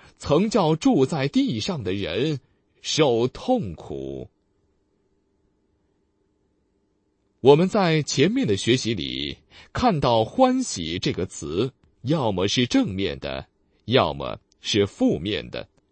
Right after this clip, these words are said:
取决于怎样使用这个词。为神的救恩计划欢喜，或为主耶稣基督欢喜，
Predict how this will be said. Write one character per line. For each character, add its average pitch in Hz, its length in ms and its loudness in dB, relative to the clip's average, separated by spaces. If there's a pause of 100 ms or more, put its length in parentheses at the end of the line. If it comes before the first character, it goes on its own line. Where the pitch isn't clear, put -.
(460)
取 120 200 0
决 123 160 2
于 104 440 -2
怎 131 180 0
样 175 180 -2
使 80 360 -4
用 202 200 -2 (120)
这 85 140 -4
个 - 140 -14
词。 - 320 -12 (1500)
为 135 300 8
神 123 220 2
的 127 140 4
救 151 180 4
恩 165 180 2
计 185 220 0
划 95 240 0
欢 214 320 0
喜， 73 580 -6 (320)
或 247 260 4
为 135 300 0
主 104 380 0
耶 233 240 0
稣 214 240 -2
基 262 300 -2
督 277 180 4
欢 143 320 0
喜， 65 460 -12